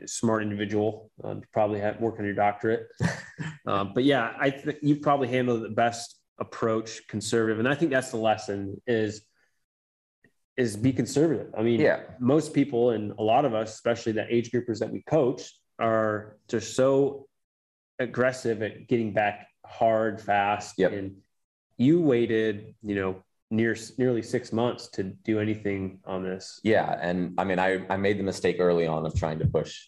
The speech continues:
Speaker 2: I, I mean, I really wanted to be on the start line in Iowa just because, uh, yeah, I had a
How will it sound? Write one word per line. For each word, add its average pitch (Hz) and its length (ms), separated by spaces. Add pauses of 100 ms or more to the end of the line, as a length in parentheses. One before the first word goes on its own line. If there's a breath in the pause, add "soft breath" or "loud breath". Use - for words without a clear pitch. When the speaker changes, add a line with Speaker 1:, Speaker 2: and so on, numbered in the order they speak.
Speaker 2:
I, 82 160
I 80 60
mean, 78 320 (200)
I 82 80
really 80 340
wanted 69 300
to - 80
be - 100
on 71 80
the 69 60
start - 280
line - 280 (160)
in 78 160
Iowa - 320
just - 280
because, - 460 (480)
uh, - 40 (220)
yeah, - 140 (200)
I - 60
had 80 120
a - 100